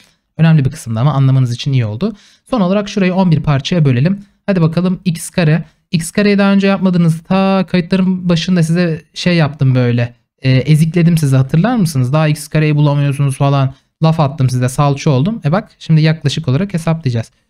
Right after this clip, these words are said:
Y eşittir x kare. Bir ve on iki diyor. Bir şurası olsun. On iki şurası olsun. O zaman tekrar iki, üç, dört, beş, altı, yedi. Çok gösteremeyeceğim. Nokta nokta koyalım. Tamam, en son on iki olsun.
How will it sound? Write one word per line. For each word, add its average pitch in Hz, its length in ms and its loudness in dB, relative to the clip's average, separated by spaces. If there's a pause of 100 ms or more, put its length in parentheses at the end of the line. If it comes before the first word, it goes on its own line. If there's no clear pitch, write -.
(140)
Y 165 100 4
eşittir 156 420 -2
x - 260 -4
kare. 113 260 -2 (380)
Bir 208 220 4
ve 202 200 2 (180)
on 185 140 2
iki 156 220 0
diyor. 165 260 2
Bir 180 120 4
şurası 160 400 0
olsun. 180 560 -2 (280)
On 170 80 2
iki 165 180 0
şurası 156 400 -2
olsun. 117 260 -2
O 165 100 0
zaman 160 280 4
tekrar 156 460 -4
iki, 160 500 -2 (180)
üç, - 360 0 (480)
dört, 139 360 0 (340)
beş, 135 540 -2 (340)
altı, 143 580 -2 (120)
yedi. 143 480 0 (340)
Çok 208 260 -2
gösteremeyeceğim. 196 800 2
Nokta 185 240 0
nokta 185 280 -2
koyalım. 165 340 2
Tamam, 180 280 2
en 180 140 2
son 180 160 0
on 170 100 4
iki 160 180 2
olsun. 117 300 -4